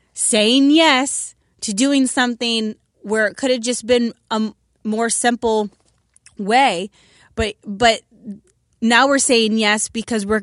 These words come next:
we've compared ourselves to other moms. We've compared ourselves to, uh, trying to do what other people are doing.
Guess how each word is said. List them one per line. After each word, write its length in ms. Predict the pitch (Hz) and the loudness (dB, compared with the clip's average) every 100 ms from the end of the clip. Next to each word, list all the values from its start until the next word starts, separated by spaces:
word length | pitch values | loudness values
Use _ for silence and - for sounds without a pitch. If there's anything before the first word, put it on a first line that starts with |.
| - | -4
we've 280 | 220 233 - | -2 -2 -2
compared 480 | 202 - 240 254 | -6 -4 0 0
ourselves 800 | 214 170 - 156 131 165 185 - - _ _ _ _ _ _ _ | 0 -2 -4 -6 -6 -8 -10 -10 -14 _ _ _ _ _ _ _
to 120 | - - | -10 -4
other 240 | 214 208 | -2 -2
moms. 640 | 196 202 180 139 175 - - | -2 -2 -2 -6 -10 -12 -8
We've 200 | 208 196 | -8 -8
compared 560 | - 196 - 233 240 226 | -8 -6 -4 -2 0 0
ourselves 760 | 185 - 180 160 156 175 - _ _ _ _ _ - | -4 -4 -6 -6 -6 -12 -14 _ _ _ _ _ -4
to, 600 | - 262 240 220 214 190 _ _ _ _ - | 0 2 2 0 -2 -6 _ _ _ _ -8
uh, 240 | 190 175 - _ _ | -6 -6 -8 _ _
trying 300 | - 262 247 | 0 2 4
to 80 | 233 | 2
do 180 | 196 233 | 0 0
what 100 | 226 | 0
other 260 | 214 220 226 | 0 2 0
people 380 | 240 214 214 196 | 0 -4 -2 -2
are 120 | 190 | -2
doing. 480 | 175 233 180 131 | -2 -2 -2 -8